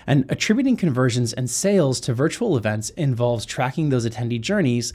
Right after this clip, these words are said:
analyzing various touch points, and employing C R M integrations. All of these things completely capable within, um, within the tools that you are most likely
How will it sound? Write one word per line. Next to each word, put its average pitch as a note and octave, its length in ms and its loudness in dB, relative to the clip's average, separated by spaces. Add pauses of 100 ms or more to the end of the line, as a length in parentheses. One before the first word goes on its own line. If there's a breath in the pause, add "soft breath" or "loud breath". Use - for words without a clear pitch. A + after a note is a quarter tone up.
analyzing D3+ 720 2
various B2 420 0
touch - 240 -4
points, A2+ 320 0 (400 loud breath)
and D3+ 300 2
employing B2+ 520 2
C B2+ 200 2
R A2+ 120 4
M A2+ 120 4
integrations. A2+ 680 0 (680 loud breath)
All F#3+ 220 8
of C3 100 6
these B2+ 240 4
things B2+ 360 4 (140)
completely C#3+ 480 6
capable G#2+ 640 0
within, G#2+ 640 -2 (360 loud breath)
um, G#2 580 0
within B2 200 2
the A2+ 80 2
tools D3 360 2
that C3+ 80 0
you C3 100 0
are A#2+ 80 0
most D3 400 4
likely A#2+ 320 0